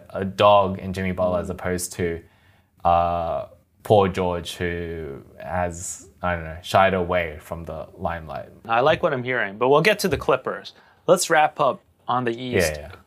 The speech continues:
Speaker 2: by talking about
Speaker 1: Are we finally gonna talk about the Sixers and, and, and the Wizards? We're gonna give them <laughs> some
Speaker 2: You've said enough already. You've said enough.
Speaker 1: Okay.
Speaker 2: Knicks and Hawks. <laughs>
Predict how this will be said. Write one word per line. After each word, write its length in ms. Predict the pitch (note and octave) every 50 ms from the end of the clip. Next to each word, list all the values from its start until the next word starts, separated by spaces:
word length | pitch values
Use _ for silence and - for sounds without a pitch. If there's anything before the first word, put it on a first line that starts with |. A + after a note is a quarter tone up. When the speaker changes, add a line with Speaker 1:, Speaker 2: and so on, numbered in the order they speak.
| _
Speaker 2:
by 420 | - A#2+ A2+ A2 G#2+ G#2+ G#2+ A2+ A#2 - -
talking 440 | - C3 B2 A#2 - - C3 B2
about 500 | A#2 A2+ A2 A#2 G#2+ A2 G#2+ G#2 G#2 -
Speaker 1:
Are 60 | A2 G#2+
we 100 | G#2+ G#2+
finally 300 | G#2 - A2 A2 A2 A2
gonna 140 | G#2+ G#2+ G#2+
talk 120 | G#2 G#2 G#2 G#2
about 60 | G#2 G#2 G2+
the 60 | G2 F#2+
Sixers 420 | - - G#2 - - A#2 A2 G#2+
and, 320 | A2 G2+ G2+ G#2 E2+ - _ -
and, 260 | G2+ G2+ G#2 G2 -
and 360 | G2 G2+ G#2 G#2+ G#2 F2+ - - -
the 100 | G#2+ G2+
Wizards? 540 | G2 G#2 A2+ B2 B2+ B2+ C3 - - - - -
We're 80 | G#2
gonna 160 | G2 G2 G2+
give 140 | F#2+ G#2 G#2
them 200 | G2+ G2+ G2 G2
<laughs> 0 |
some 480 | F#2+ - - - - - C#3 A#2 G#2 G#2 - - -
Speaker 2:
You've 180 | - F3 G3 F#3+
said 160 | - B3+ A#3
enough 320 | A3 G3+ F#3 F#3+ F3+ - F3
already. 420 | C#3+ B2+ B2 B2 A2+ G2+ G2+ - _
You've 140 | - F3 F#3
said 120 | - E3 D3+
enough. 320 | D#3+ D#3 C3 A#2+ - - _ - A2 G#2+ A2+
Speaker 1:
Okay. 260 | - - E2 F2 F#2+ - _ _ _ _
Speaker 2:
Knicks 360 | C#3+ D#3+ F3+ F3+ - - - _ -
and 140 | C3+ B2+ -
Hawks. 520 | C3+ C3 B2 B2+ B2 - - - - - D3+
<laughs> 40 | -